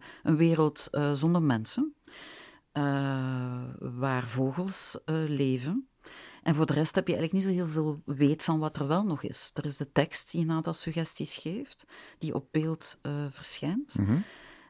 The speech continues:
Speaker 1: En er is uiteraard de muziek, ook weer vijftig procent van het werk.
Speaker 2: Ja.
Speaker 1: Ehm,
Speaker 2: Een, een van die tekstdelen is: "Ook de eeuwigheid heeft zijn onderbreking nodig."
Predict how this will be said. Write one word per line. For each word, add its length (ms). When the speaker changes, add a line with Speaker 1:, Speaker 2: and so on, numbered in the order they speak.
Speaker 1:
En 280
er 100
is 160
uiteraard 480
de 60
muziek, 540
ook 220
weer 200
vijftig 360
procent 400
van 140
het 180
werk. 260
Speaker 2:
Ja. 240
Speaker 1:
Ehm, 520
Speaker 2:
Een, 220
een 160
van 100
die 100
tekstdelen 540
is: 180
"Ook 160
de 80
eeuwigheid 420
heeft 180
zijn 140
onderbreking 560
nodig." 460